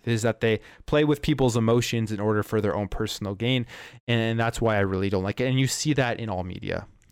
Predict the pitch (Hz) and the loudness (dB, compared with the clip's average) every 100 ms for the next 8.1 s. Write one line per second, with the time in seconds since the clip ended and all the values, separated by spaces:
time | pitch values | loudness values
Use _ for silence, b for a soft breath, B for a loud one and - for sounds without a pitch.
0 | _ 101 - 101 101 - - - - - | _ -8 -6 -4 -6 -8 -12 -12 -12 -8
1 | 107 127 180 156 120 101 107 101 92 104 | -2 2 2 4 2 2 0 -4 -4 -6
2 | - 90 101 92 113 101 - B - 110 | -6 -4 -4 -2 0 -2 -6 B -4 -4
3 | - 87 85 85 - 90 80 82 - 165 | -2 -4 -4 -6 -2 0 0 -2 0 0
4 | 156 156 220 294 277 233 196 - 160 - | 2 2 2 2 2 2 0 -2 -4 0
5 | 139 165 165 156 139 123 123 - - 123 | 0 4 4 4 4 2 2 -2 -2 -2
6 | - 120 98 107 - 123 - 120 117 123 | 0 -2 0 0 0 -2 -2 0 0 2
7 | 117 110 113 110 107 110 120 110 110 104 | 0 2 0 2 0 0 0 0 0 0